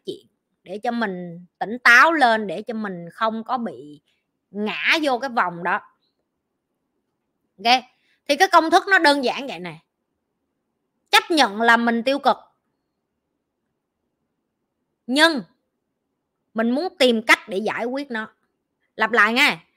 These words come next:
chấp nhận là tất cả chúng ta có tiêu cực trong người, nhưng mà mình chọn cách đối đầu với nó, mình chọn cách đối diện với nó như thế nào.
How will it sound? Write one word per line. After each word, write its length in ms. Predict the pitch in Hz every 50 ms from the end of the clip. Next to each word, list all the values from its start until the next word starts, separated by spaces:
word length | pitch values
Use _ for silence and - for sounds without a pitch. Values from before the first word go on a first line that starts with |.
| _ _ _ -
chấp 180 | 392 415 - -
nhận 200 | 339 285 226 226
là 80 | 240
tất 220 | 247 233 - - -
cả 120 | 220 208 233
chúng 180 | 285 311 339 330
ta 160 | 277 247 254
có 180 | - 285 254
tiêu 180 | - - 254 254
cực 180 | - - 196 -
trong 180 | - 226 226 220
người, 300 | 208 196 190 156 160 _ _ _ _ _ _ _ _ -
nhưng 140 | 254 277
mà 60 | 277 247
mình 180 | 233 220 214
chọn 320 | - - 233 - 135 180 190
cách 200 | 277 - - 294
đối 220 | 277 254 285 302
đầu 220 | 269 214 190 185 190
với 80 | 214
nó, 140 | 233 240 254 - _ _ _ _ _ _ _ _ _ _ -
mình 180 | 220 214 214 208
chọn 300 | 233 185 135 151 185 185
cách 280 | 214 - - - -
đối 260 | 285 269 269 320 370 320
diện 220 | 254 160 135 175
với 100 | 214 240
nó 160 | 254 247 269
như 180 | 294 269 233 220
thế 60 | 240
nào. 260 | 247 240 208 156 139